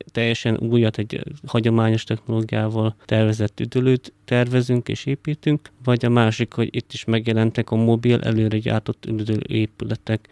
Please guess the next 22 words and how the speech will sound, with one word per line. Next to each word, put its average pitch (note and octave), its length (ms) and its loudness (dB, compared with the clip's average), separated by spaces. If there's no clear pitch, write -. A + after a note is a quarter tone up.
és A2+ 140 -8
ez A2+ 180 0
is A2 120 0
elég G#2+ 280 2
népszerű A2 580 0
manapság. B2+ 640 0
Ez - 220 -2
úgy B2+ 140 0
kell A#2 140 0
elképzelni, B2 600 0
mint A#2+ 240 2
hogyha A#2+ 580 -2
egy A#2+ 440 -2
lakóautót A2 680 -2
vennénk, C#3+ 440 2
de A2+ 100 2
úgy A2 120 2
néz G#2 200 -2
ki, - 140 -8
mint G#2+ 240 -4
egy G#2 140 -6
ház. G#2+ 460 -4